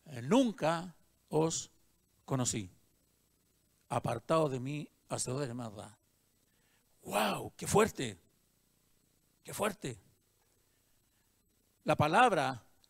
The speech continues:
conocer que se utiliza en ese pasaje tiene la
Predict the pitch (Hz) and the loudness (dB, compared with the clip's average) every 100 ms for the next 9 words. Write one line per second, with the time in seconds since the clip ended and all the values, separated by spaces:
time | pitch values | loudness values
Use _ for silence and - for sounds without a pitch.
0 | _ - 175 170 151 - 240 220 131 101 | _ 0 2 4 2 4 6 6 2 -4
1 | - _ _ _ _ _ _ - 143 170 | -16 _ _ _ _ _ _ -4 0 2
2 | 151 135 208 190 143 131 - 135 175 208 | 2 0 -2 -2 -2 -4 -6 -2 0 2
3 | 185 170 220 175 - 151 214 _ _ _ | 0 0 0 -2 -6 -10 -12 _ _ _
4 | _ _ _ _ _ _ _ _ _ _ | _ _ _ _ _ _ _ _ _ _
5 | _ _ _ 233 190 196 175 170 | _ _ _ -6 -4 -2 -2 -2